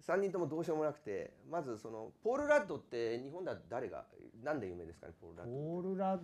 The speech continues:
Speaker 2: ドはそうですね。
Speaker 1: まあ、
Speaker 2: まあ、今度アントマンやる人なんですけどもね。
Speaker 1: あ、すごいですね。
Speaker 2: うん。
Speaker 1: 中年なのにね。
Speaker 2: そうなんですよね。
Speaker 1: えー、俺たちのバカ兄貴の主演ですね。<laughs> あんまり知られてないですが。この人が、あの、やってるキャスターっていうか、あの、レポーターなんですけど、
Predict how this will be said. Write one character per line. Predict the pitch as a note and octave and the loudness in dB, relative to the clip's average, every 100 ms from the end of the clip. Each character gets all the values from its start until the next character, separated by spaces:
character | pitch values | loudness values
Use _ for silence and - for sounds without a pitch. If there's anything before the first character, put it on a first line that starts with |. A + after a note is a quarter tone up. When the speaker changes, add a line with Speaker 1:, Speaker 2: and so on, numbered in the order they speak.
| C#3+ | -4
Speaker 2:
ド | D3+ D3+ | -4 0
は | C#3 | -2
そ | - A#2 C3 D3+ D#3 | -2 -6 -6 -4 -2
う | C#3+ | -2
で | C#3 | -2
す | - | -4
ね。 | C3 C3 B2+ | -4 -2 2
Speaker 1:
ま | C3 | 4
あ、 | C#3+ | 4
Speaker 2:
ま | |
あ、 | - | 6
今 | B3 D#4+ | 8 10
度 | E3+ | 10
ア | C#3+ | 12
ン | D#4 F#4+ | 10 8
ト | D#4+ | 4
マ | D3+ | 4
ン | C#3 | 4
や | B2+ | 4
る | B2 | 2
人 | - C#3+ | 0 -2
な | A#2 | -2
ん | G#2 | 2
で | - | 2
す | C#3 | 0
け | |
ど | A#2+ | -2
も | A2+ | -2
ね。 | B2 | 4
Speaker 1:
あ、 | E3 - | 8 10
す | |
ご | A#4+ | 8
い | |
で | C#4+ | 6
す | A#2+ | 2
ね。 | A2+ | 0
Speaker 2:
う | B2+ B2+ | 2 2
ん。 | |
Speaker 1:
中 | B2+ C3+ | 2 2
年 | D3+ C#3+ | 2 2
な | C#3+ | 2
の | A#2 | 0
に | G2+ | 0
ね。 | |
Speaker 2:
そ | B2+ | 2
う | |
な | A#2+ F#2+ G2 | 4 2 -2
ん | |
で | F#2+ | -6
す | |
よ | A#2+ | -2
ね。 | |
Speaker 1:
え | E2 D#2+ C2 B2 C#3+ C#3+ - | 0 0 -2 -4 -6 -6 -4
ー、 | |
俺 | A#3 | 2
た | C#4 | 4
ち | B3 | 6
の | D#3 | 4
バ | A2 A#2+ | 2 2
カ | C#3+ D3 | 6 6
兄 | A#2+ | 4
貴 | - | -2
の | F2+ F2 | -10 -10
主 | F2+ | -10
演 | E2+ D#2+ - - F#2+ A#2+ - | -12 -12 -16 -18 -14 -14 -16
で | - | -18
す | - | -8
ね。 | F3 F#3+ B3 | -6 -4 -6
<laughs> | - F3 | 0 2
あ | |
ん | E3+ | 6
ま | |
り | E3+ | 6
知 | D#3 | 6
ら | D3 | 6
れ | C3+ | 6
て | A#2+ | 4
な | A#2 | 0
い | |
で | G#2+ | 0
す | - | -4
が。 | - D3+ - - - - - | -8 -8 -14 -18 -20 -8 4
こ | |
の | C#4+ | 6
人 | E4 G3 | 6 6
が、 | C#3+ - - _ _ - - - | 6 4 -2 _ _ -20 -10 -2
あ | C#3+ | -2
の、 | C3+ | -2
や | A#2 C3+ | -2 -4
っ | |
て | D3+ | -2
る | C#3 | -6
キ | - | -2
ャ | D#3+ | -2
ス | - | 4
タ | A#2 | 4
ー | |
っ | - | 4
て | A2 | 0
い | |
う | |
か、 | G2+ | 2
あ | |
の、 | G#2 A2 | 2 2
レ | D#3 | 4
ポ | E4 | 6
ー | D#4 | 6
タ | - | 6
ー | E2+ | 4
な | C2+ | 0
ん | |
で | B1+ | -8
す | - | -12
け | |
ど、 | - B2+ G2+ | 0 4 4